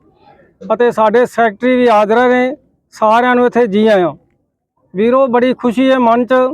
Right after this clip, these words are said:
ਕਿ ਮਹਾਂਪੁਰਖਾਂ ਜਿੰਨਾ ਇੱਥੇ ਕੰਮ ਕੀਤਾ, ਲੰਗਰ ਹਾਲ ਦੀ ਬੜੀ ਵੱਡੀ ਬਿਲਡਿੰਗ ਏ, ਉਹ ਮਹਾਂਪੁਰਖਾਂ ਨੇ ਬਣਾਈ ਏ। ਚਾਹੇ ਦਰਬਾਰ ਸਾਹਿਬ ਦੀ ਬਿਲਡਿੰਗ ਏ,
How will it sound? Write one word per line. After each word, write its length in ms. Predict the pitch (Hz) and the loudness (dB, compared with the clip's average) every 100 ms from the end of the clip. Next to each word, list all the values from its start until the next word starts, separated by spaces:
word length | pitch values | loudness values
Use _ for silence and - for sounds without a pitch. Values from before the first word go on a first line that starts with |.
| 330 _ _ _ _ _ _ - | -8 _ _ _ _ _ _ -4
ਕਿ 80 | 247 | -2
ਮਹਾਂਪੁਰਖਾਂ 640 | 233 240 262 247 262 247 254 | 2 2 0 -2 -2 -2 0
ਜਿੰਨਾ 300 | 233 247 254 | 0 0 0
ਇੱਥੇ 220 | 247 254 | 0 0
ਕੰਮ 240 | 240 240 226 | 0 -2 -2
ਕੀਤਾ, 260 | 247 254 | -2 0
ਲੰਗਰ 320 | 240 233 254 254 | 0 0 0 2
ਹਾਲ 200 | 226 220 | 0 0
ਦੀ 120 | 247 | -2
ਬੜੀ 220 | 220 240 | 0 -2
ਵੱਡੀ 300 | 240 233 240 | 0 -2 -2
ਬਿਲਡਿੰਗ 400 | 214 220 240 254 | 0 0 0 0
ਏ, 200 | 254 254 - _ _ _ _ _ _ _ - | 0 0 -4 _ _ _ _ _ _ _ -2
ਉਹ 140 | 262 | 0
ਮਹਾਂਪੁਰਖਾਂ 580 | 247 247 247 254 240 254 | 2 0 0 -4 -2 0
ਨੇ 80 | 247 | 0
ਬਣਾਈ 360 | 233 233 202 220 | 0 2 2 2
ਏ। 160 | 196 | 0
ਚਾਹੇ 920 | 165 _ _ _ _ _ _ - 233 | -2 _ _ _ _ _ _ -4 -2
ਦਰਬਾਰ 440 | 233 226 208 220 226 | 0 0 0 0 0
ਸਾਹਿਬ 220 | 269 247 | -2 0
ਦੀ 140 | 247 | 0
ਬਿਲਡਿੰਗ 380 | 233 233 254 254 | 0 0 0 0
ਏ, 280 | 254 254 | 2 0